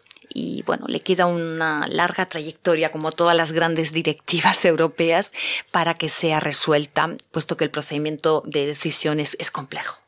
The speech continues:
es complejo. Y, bueno, esperemos que termine algún día y que en un sentido positivo.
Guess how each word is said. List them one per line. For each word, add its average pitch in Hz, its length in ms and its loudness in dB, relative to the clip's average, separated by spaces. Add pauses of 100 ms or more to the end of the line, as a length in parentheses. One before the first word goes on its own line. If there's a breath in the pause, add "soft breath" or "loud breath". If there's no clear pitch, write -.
(120)
es - 140 0
complejo. 143 500 -6 (520 loud breath)
Y, 208 180 0
bueno, 208 300 -2
esperemos 170 480 2
que 160 180 -6 (120)
termine 165 720 2
algún 147 320 -4
día 214 380 4
y 165 100 2
que 160 100 0
en 160 80 0
un 170 80 -2
sentido 165 480 0
positivo. 147 560 -4